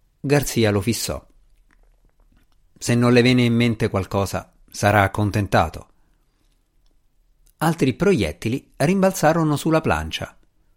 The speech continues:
Navarro fece una smorfia. Aveva ragione il comandante. Non avrebbero resistito a lungo sotto il fuoco della calibro trenta. Appena i ribelli avessero raggiunto il peschereccio e bloccato le macchine,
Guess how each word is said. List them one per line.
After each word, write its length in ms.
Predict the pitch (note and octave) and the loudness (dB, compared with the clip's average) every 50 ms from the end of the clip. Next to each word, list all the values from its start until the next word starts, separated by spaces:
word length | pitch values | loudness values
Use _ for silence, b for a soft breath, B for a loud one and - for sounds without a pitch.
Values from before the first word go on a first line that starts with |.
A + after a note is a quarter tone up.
| _ _ _ _ _ _ | _ _ _ _ _ _
Navarro 440 | - B2 A2 G#2 G#2 A2 A2 A2 G#2+ | -2 0 2 4 4 4 4 2 0
fece 280 | - - G2+ - - G#2 | 0 -2 -6 -4 -4 -2
una 200 | G#2 G#2+ G#2+ G#2+ | -2 -2 -2 -2
smorfia. 560 | - G#2 E2+ D#2+ D#2+ - - F2+ E2+ - - _ _ _ _ _ _ _ _ _ _ _ _ _ | -4 -4 -6 -6 -8 -10 -10 -10 -12 -12 -14 _ _ _ _ _ _ _ _ _ _ _ _ _
Aveva 280 | - G2+ F#2+ G#2+ F#2+ G2+ | -8 -4 -4 -2 0 0
ragione 340 | G2 G2 F2 F2+ G2+ G2 F#2+ | 0 0 -2 -2 -2 -2 -2
il 80 | F2+ | -4
comandante. 720 | - - F#2+ F#2 G2 G#2 A2 A2 F#2+ F2+ F2 - F#2 F2+ - _ _ _ _ _ _ _ _ _ | -4 -4 -4 -2 -2 0 0 0 0 -2 -4 -8 -10 -12 -14 _ _ _ _ _ _ _ _ _
Non 220 | - C#3 C3+ C3+ | -2 0 2 2
avrebbero 480 | C3+ C3+ C#3+ D#3 D#3 C#3 C#3 C#3+ C#3 C3 | 2 4 2 2 4 4 4 4 4 6
resistito 640 | C3 D3 C#3+ - - C#3 - - - G#3 F#3 E3+ E3+ | 6 4 4 4 0 -2 -2 -2 -4 -2 0 2 2
a 40 | E3+ | 2
lungo 460 | F3 E3+ D3 A#2 G2+ G2 F2+ G2 G2+ | 4 4 2 2 0 0 -2 -4 -2
sotto 320 | - - A2+ - - A2+ | -2 -2 -4 0 2 2
il 140 | G#2+ G#2+ G#2 | 2 2 0
fuoco 480 | - - - B2+ B2+ B2+ B2 - A#2 G#2+ | -2 0 2 4 4 4 2 0 0 2
della 240 | G#2+ G#2+ G#2+ G#2 | 2 2 0 0
calibro 440 | G2+ - A#2 A2 G#2+ G#2 F#2+ G#2 G2+ | 0 0 0 0 0 -2 -2 -2 -4
trenta. 540 | F#2+ G#2 F#2 F2 F2+ F2+ - - G2 G2 - _ _ _ _ _ _ _ _ _ _ _ _ _ _ _ _ _ _ | -2 -2 -2 -4 -4 -6 -8 -10 -12 -12 -16 _ _ _ _ _ _ _ _ _ _ _ _ _ _ _ _ _ _
Appena 360 | - - - G#3+ A3+ G#3 E3+ | -6 2 4 4 4 6 4
i 120 | D3 C3 | 4 4
ribelli 460 | B2+ A#2+ A#2 A2 C3+ C3+ B2 A2 A2 | 4 2 2 4 2 2 2 2 0
avessero 440 | G#2 G2 G#2+ G#2 - - A#2+ A2 G#2+ | 0 0 0 -2 -2 -2 -2 0 0
raggiunto 460 | G#2 G#2+ G#2+ G2+ - C3 B2+ A#2 - | 0 0 0 0 0 0 0 0 0
il 140 | A2 G#2 G2 | -2 -2 -2
peschereccio 720 | - - G#2+ - - - A#2+ B2+ C#3 C3+ - - - G2 F#2+ | -2 -4 -6 -4 -2 0 2 2 2 0 -2 -6 -6 -4 -4
e 80 | F#2+ | -4
bloccato 480 | F#2 F#2+ G#2+ G#2 - - C3 A#2 A2 G#2+ | -4 -4 -4 -4 0 0 0 2 2 0
le 80 | G#2 | -2
macchine, 540 | A2 A#2+ B2 B2 - - C3 B2+ D#3+ b b | 0 0 -2 -2 -2 -4 -4 -4 -4 b b